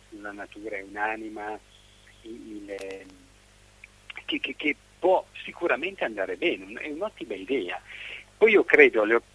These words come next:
io non sono un, un letterato, sono un, un modesto scienziato sociale, ma, eh, il, eh, Leopardi credo che abbia,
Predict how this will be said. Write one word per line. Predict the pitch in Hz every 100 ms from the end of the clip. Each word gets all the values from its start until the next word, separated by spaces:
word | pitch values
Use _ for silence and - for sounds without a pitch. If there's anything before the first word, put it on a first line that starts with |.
| -
io | - 120
non | 98 95
sono | 123 104 95 85 _
un, | 113 104 95 95 - - -
un | 110
letterato, | 92 - - 104 92 78 - -
sono | - - - - - - -
un, | 104 117
un | 107 110 110 107 104
modesto | 107 104 117 - 127
scienziato | - 104 117 110 110
sociale, | - 87 - 98 82 - - - -
ma, | 110 139 -
eh, | 127 120
il, | 135 135 127 131
eh, | 123 127 123 117 113 113 117 117 117 - - - - -
Leopardi | - - - 135 - - 135 104 - - -
credo | 123 131 139 135 -
che | - 123 123 123 - - - - -
abbia, | 113 113 - 113